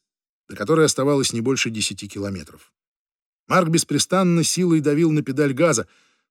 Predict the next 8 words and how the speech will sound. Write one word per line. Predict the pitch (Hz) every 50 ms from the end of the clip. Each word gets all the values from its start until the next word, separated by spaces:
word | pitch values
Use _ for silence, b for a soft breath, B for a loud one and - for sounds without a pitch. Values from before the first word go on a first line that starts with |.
| _
но | -
Ситроен | - - 104 98 - 127 143 156 151 135
едва | 123 127 113 120 127 139 131
отзывался. | 117 98 98 120 120 120 113 107 92 - - - _ _ _ _ _ _ _ _ _ _
Окружающий | - - - 127 131 - 220 226 202 - 196
пейзаж | 165 175 175 170 143 180 196 - -
постепенно | - - - - 110 160 156 147 143
менялся. | 139 139 139 139 151 147 120 - -